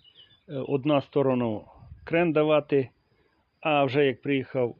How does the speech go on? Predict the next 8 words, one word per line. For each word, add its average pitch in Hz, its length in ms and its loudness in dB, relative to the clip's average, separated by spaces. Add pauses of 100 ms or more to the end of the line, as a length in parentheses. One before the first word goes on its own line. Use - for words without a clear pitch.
(440)
додому, 143 520 -6
побачив, 127 580 -8
що 120 320 -12
Ш - 160 -14
С 139 340 -6
мій 143 300 -6 (320)
розлетівся. 135 1040 -10 (1700)
Ну, 151 640 -6